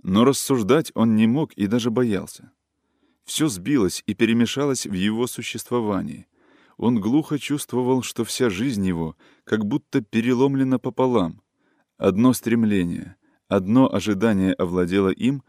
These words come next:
и другая мысль его не смущала. В недоумении воротился он в свою комнату. Там, у печки, в которой стряпалось кушанье,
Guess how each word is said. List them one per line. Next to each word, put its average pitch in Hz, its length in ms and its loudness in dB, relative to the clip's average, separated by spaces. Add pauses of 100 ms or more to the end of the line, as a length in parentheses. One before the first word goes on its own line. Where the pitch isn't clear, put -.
(400)
и 113 100 2
другая 120 520 4
мысль 127 380 2
его 117 280 0
не 113 120 0
смущала. 95 680 -10 (1400)
В 82 120 -8
недоумении 131 640 4
воротился 120 640 0
он 127 200 0
в - 80 -8
свою 107 320 -2
комнату. 85 560 -8 (400)
Там, 143 220 4
у - 100 -2
печки, 117 380 -4
в - 60 -8
которой 98 340 0
стряпалось 98 500 -2
кушанье, 127 560 -2